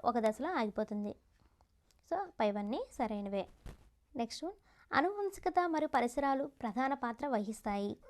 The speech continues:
Answer is option two, వికాసం. వికాసం అనేది అనువంశికత, పరిసరాలు ప్రధాన పాత్ర వహిస్తాయి. వికాసంపై అనువంశికత మరియు పరిసరాలు ప్రధాన పాత్ర వహిస్తాయి. నెక్స్ట్, ఆరవ నెల కల్లా కూర్చోగలగటం, ఒక సంవత్సరం కల్లా నడవగలగటం అనేది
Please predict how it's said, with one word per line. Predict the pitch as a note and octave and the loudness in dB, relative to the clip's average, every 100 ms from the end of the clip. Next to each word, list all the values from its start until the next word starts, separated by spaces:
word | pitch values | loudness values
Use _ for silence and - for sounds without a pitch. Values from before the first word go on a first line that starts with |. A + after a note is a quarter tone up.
| - _ _ _ _ - G#3+ | -20 _ _ _ _ -2 -2
Answer | G#3 A#3+ | -2 -2
is | G#4 - - A3+ | -2 -4 -4 -4
option | A3 - G3+ G#3 | -2 -6 -4 -4
two, | - A3+ | -6 -6
వికాసం. | G#3+ G3+ G#3 G3+ - _ | -2 -2 -2 -4 -8 _
వికాసం | A3 A3 B3 A#3+ A3+ | -2 4 2 4 0
అనేది | G#3+ G#3 G#3 - | 0 -2 -4 -4
అనువంశికత, | G#3+ G#3+ G#3+ G#3+ A3 G3+ A3+ F4+ A#4+ - _ - | -2 0 -2 -4 -6 -6 -4 -6 -6 -20 _ -2
పరిసరాలు | G3 A3+ - A#3+ G#3+ - _ - | -2 -2 -4 -4 -4 -8 _ -6
ప్రధాన | A3 G3 G3 G3 | -4 0 -2 -2
పాత్ర | G3+ G3 B3 | -8 -8 -4
వహిస్తాయి. | G4 B3 G#3 F#3 - G3 - | 0 0 0 -6 -8 -8 -6
వికాసంపై | G#3+ G#3 G#3 G#3+ G3 A#3 G#4 - _ _ _ | -4 0 -2 -2 -4 -4 -4 -10 _ _ _
అనువంశికత | G#3 G3+ G3+ F#3+ G#3 F#3+ | -6 -6 -6 -8 -10 -6
మరియు | G#3 G3 G#3 A4 C#5+ _ _ | -4 -2 -2 -2 -4 _ _
పరిసరాలు | G#3 G#3+ A#3 G#3+ G#3 | -2 0 -2 -2 -2
ప్రధాన | G3 G3 G3+ | -4 -4 -4
పాత్ర | A3 G3 C4 | -8 -8 -6
వహిస్తాయి. | F#4+ B3+ G#3+ - G3+ G3 - _ _ _ _ _ _ _ | -2 -2 -2 -6 -6 -6 -8 _ _ _ _ _ _ _
నెక్స్ట్, | A3 A3 - - - - - - - - - - _ _ - _ _ - | -6 -4 -8 -10 -20 -20 -20 -20 -20 -20 -20 -20 _ _ -20 _ _ 4
ఆరవ | C#4 F#4 G#4 | 6 8 6
నెల | G4 F4 | 6 6
కల్లా | D#4+ B3 C4 C#4 | 6 4 6 4
కూర్చోగలగటం, | C#4+ G#3+ - A3+ A3 A3+ A3 | 4 0 2 2 2 0 -2
ఒక | - G#3+ A#3+ | -2 -2 -2
సంవత్సరం | A#3+ B3+ D4 | -2 0 0
కల్లా | C4+ B3+ | 2 0
నడవగలగటం | B3 A3 A3+ A3+ A#3 A3+ | 0 0 0 0 0 -2
అనేది | A3+ A3 A3+ | -2 -2 -2